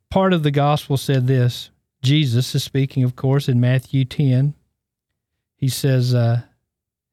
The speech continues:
"And do not be afraid of those who kill the body but cannot kill the soul. Rather, be afraid of the one who can destroy both body and soul in Gehenna." And then he says, "Everyone who acknowledges me before others,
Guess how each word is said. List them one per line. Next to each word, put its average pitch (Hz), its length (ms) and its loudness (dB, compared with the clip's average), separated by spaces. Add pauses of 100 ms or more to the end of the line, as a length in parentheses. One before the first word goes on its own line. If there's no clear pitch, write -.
(160)
"And 143 60 2
do 156 100 4
not 202 200 2
be 180 120 2
afraid 175 480 0
of 135 140 0
those 156 360 0
who 151 160 0
kill 185 340 0
the 143 100 0
body 139 420 2
but 127 200 0
cannot 139 340 0
kill 160 240 0
the 127 120 -2
soul. 139 480 -2 (280)
Rather, 160 520 2
be 165 180 2
afraid 202 440 0
of 185 120 0
the 156 80 0
one 165 240 2
who 185 120 2
can 151 140 0
destroy 202 560 0
both 170 360 0
body 185 380 2
and 143 120 2
soul 165 340 0
in 165 140 2
Gehenna." 151 560 0 (840)
And 143 120 0
then 175 120 2
he 175 80 4
says, 151 360 0 (160)
"Everyone 220 500 2
who 185 120 2
acknowledges 156 580 0
me 151 140 2
before 143 340 -2
others, 131 520 -2